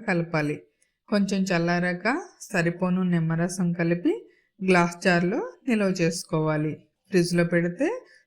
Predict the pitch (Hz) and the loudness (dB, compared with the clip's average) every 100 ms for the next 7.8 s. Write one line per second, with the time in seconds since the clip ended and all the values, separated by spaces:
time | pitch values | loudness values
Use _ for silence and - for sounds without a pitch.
0 | - 226 185 185 180 175 175 175 294 453 | -4 -2 0 -2 -2 0 0 0 0 -2
1 | - _ 240 214 185 175 165 160 156 151 | -4 _ -4 0 2 4 2 0 -2 -2
2 | 151 - _ _ _ _ _ - 190 190 | -4 -6 _ _ _ _ _ 0 2 2
3 | 170 165 175 185 180 143 - 180 175 170 | 2 2 2 4 2 0 -6 -2 2 4
4 | 175 180 202 202 170 165 170 175 180 - | 4 2 2 2 0 2 2 2 0 -2
5 | 190 196 180 165 - 175 175 170 170 170 | -4 0 0 0 -2 0 0 2 0 2
6 | 262 349 349 - _ _ - 180 156 165 | 0 0 -4 -12 _ _ -4 -2 0 -2
7 | 202 226 190 175 165 160 151 | 0 0 2 2 4 2 0